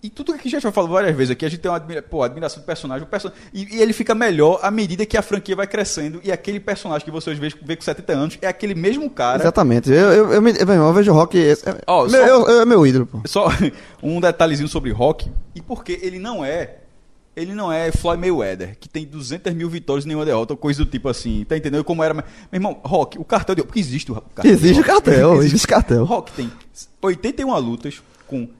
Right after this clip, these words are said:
Speaker 1: cinquenta, com cinquenta e sete vitórias, um empate, que provavelmente é a luta
Speaker 2: É,
Speaker 1: de exceção contra Thunder Lips.
Speaker 2: Thunder Lips.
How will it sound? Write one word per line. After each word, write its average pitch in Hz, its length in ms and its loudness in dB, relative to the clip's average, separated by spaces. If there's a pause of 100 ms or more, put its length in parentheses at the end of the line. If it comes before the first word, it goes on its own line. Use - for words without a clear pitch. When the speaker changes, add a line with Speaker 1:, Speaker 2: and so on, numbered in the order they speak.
Speaker 1:
cinquenta, - 800 -8
com 147 640 -8 (520)
cinquenta - 560 -6
e 277 60 -4
sete 180 260 -6
vitórias, 117 580 -8 (260)
um 247 80 0
empate, - 480 0
que 185 100 -12
provavelmente 147 540 -2
é - 20 2
a 139 60 2
luta 143 200 0
Speaker 2:
É, 156 100 6
Speaker 1:
de 165 60 6
exceção 156 180 0
contra 139 200 -6
Thunder 135 240 -6
Lips. 117 140 -4
Speaker 2:
Thunder 165 200 4
Lips. - 460 4